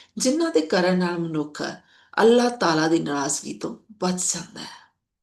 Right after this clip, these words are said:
ਸਰਵ ਸ਼ਕਤੀਮਾਨ ਇੱਕੋ ਇੱਕ ਅੱਲਾ ਨੂੰ, ਆਖਰਤ ਦੇ ਦਿਹਾੜੇ ਨੂੰ, ਅੱਲਾ ਦੀ ਉਤਾਰੀ ਹੋਈ ਕਿਤਾਬ ਨੂੰ, ਫਰਿਸ਼ਤਿਆਂ ਤੇ ਅੱਲਾ ਦੇ ਪੈਗੰਬਰਾਂ ਨੂੰ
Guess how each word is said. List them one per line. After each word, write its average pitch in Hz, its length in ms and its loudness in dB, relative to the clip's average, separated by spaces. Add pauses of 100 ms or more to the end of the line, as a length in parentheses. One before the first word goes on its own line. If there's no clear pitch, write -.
(840)
ਸਰਵ 330 360 4
ਸ਼ਕਤੀਮਾਨ 196 920 0
ਇੱਕੋ 269 360 -2
ਇੱਕ 233 200 0
ਅੱਲਾ 170 280 2 (100)
ਨੂੰ, - 200 -8 (840)
ਆਖਰਤ 302 460 0
ਦੇ 262 100 6
ਦਿਹਾੜੇ 180 520 2
ਨੂੰ, 151 340 -10 (840)
ਅੱਲਾ 233 300 6
ਦੀ 247 180 2
ਉਤਾਰੀ 180 460 -2
ਹੋਈ 180 200 -2
ਕਿਤਾਬ 170 580 -6
ਨੂੰ, - 280 -12 (800)
ਫਰਿਸ਼ਤਿਆਂ 220 880 2
ਤੇ - 180 0
ਅੱਲਾ 254 320 4
ਦੇ 247 100 4
ਪੈਗੰਬਰਾਂ 170 640 -2
ਨੂੰ - 300 -14